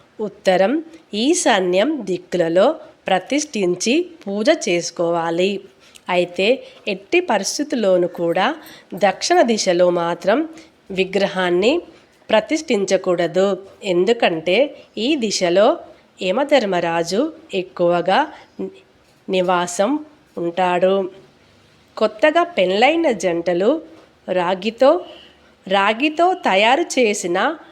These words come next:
గణేష్ విగ్రహాన్ని పూజిస్తే చాలా మంచిది.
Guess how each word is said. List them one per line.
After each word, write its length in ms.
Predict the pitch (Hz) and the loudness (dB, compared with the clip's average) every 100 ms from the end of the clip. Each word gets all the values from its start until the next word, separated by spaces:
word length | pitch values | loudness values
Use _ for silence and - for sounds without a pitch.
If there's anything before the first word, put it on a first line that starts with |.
| _ _ | _ _
గణేష్ 480 | 196 208 208 330 - | -2 0 2 2 0
విగ్రహాన్ని 720 | 240 185 190 190 180 170 180 220 | -4 -4 -2 -2 -2 -2 0 0
పూజిస్తే 760 | 311 - 185 180 185 - - 208 302 - - _ _ | -2 -4 -2 -2 -4 -8 -2 0 0 -4 -20 _ _
చాలా 460 | - 196 170 175 220 | -4 -4 -2 0 2
మంచిది. 560 | 262 240 226 226 214 | 2 2 0 -4 -4